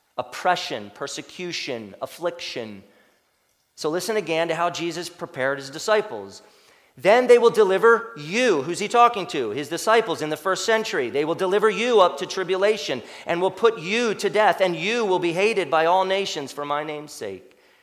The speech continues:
And then many will fall away and betray one another and hate one another, and many false prophets will arise and lead many astray, and because lawlessness will be increased, the love of many will grow cold."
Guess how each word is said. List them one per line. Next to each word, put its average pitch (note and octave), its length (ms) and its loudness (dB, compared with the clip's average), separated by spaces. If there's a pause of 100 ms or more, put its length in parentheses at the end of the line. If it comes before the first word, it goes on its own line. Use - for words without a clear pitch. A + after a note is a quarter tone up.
(200)
And C#3 140 -2
then F#3 160 4
many G#3+ 240 4
will F#3+ 120 2
fall F3 300 4
away D3+ 280 2
and F#3 100 -2
betray G3+ 420 0
one E3+ 200 0
another D3 320 0
and E3 120 0
hate G3 240 -2
one E3 160 0
another, D3 340 0 (200)
and E3+ 140 0
many F#3+ 200 2
false G3+ 400 2
prophets D#3+ 500 0
will E3 140 -2
arise E3 480 2
and D#3 160 -4
lead F3+ 240 -6
many G#3 260 2
astray, D#3 540 0 (160)
and F#3 120 -2
because F3+ 340 0
lawlessness F3 760 2
will F3 60 -2
be E3 280 0
increased, E3+ 600 -2
the F3 100 2
love E3 240 2
of C#3 140 -6
many C#3+ 320 -6 (180)
will B2 160 -2
grow A2 340 -4
cold." F#2+ 680 -14